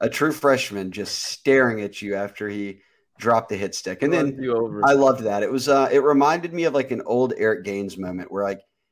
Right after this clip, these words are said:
Speaker 1: in the span of five seconds, you can have the highest of highs and lowest of lows, and you just chalk it up to inexperience combined with
Speaker 2: Yes.
Speaker 1: elite talent and athleticism. Uh,
Speaker 2: Exactly.
Speaker 1: so that was probably my favorite play of the game for, like,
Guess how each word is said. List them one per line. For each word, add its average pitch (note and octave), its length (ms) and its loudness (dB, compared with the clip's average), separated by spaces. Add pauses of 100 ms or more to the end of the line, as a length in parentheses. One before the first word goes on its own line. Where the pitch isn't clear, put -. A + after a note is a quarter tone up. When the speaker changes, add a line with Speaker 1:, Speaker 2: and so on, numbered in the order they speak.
(240)
Speaker 1:
in C3+ 180 8
the C3 80 4
span B2+ 400 2
of C3 120 0
five A#2+ 320 2
seconds, B2 460 -2
you A#2+ 80 -8
can A#2 100 -6
have A#2 160 -4
the G#2 80 -6
highest A#2 560 -4
of A#2 80 -6
highs A2 420 -4
and G#2+ 140 -8
lowest A2 320 0
of A2+ 100 -2
lows, A2 460 0
and A2+ 160 -8
you G#2+ 60 -6
just G2+ 240 -10
chalk A#2 340 0
it G#2+ 60 -2
up A2 160 -2
to G#2 200 -4 (440)
inexperience B2 720 2
combined A2 440 -6
with A2 80 -8
Speaker 2:
Yes. G2+ 60 -8
Speaker 1:
elite G2 320 -8
talent D#2+ 440 -8 (100)
and F#2+ 140 -10
athleticism. F#2 760 -10 (560)
Uh, E2 300 -8
Speaker 2:
Exactly. - 80 -12
Speaker 1:
so F2+ 360 -8
that A2+ 140 2
was A#2+ 120 -4
probably C3 380 2
my A#2 160 -2
favorite A2 360 -2
play G#2+ 200 -2
of G2 60 -4
the F#2+ 60 -12
game F#2+ 280 -8
for, F#2 120 -10
like, F#2 120 -12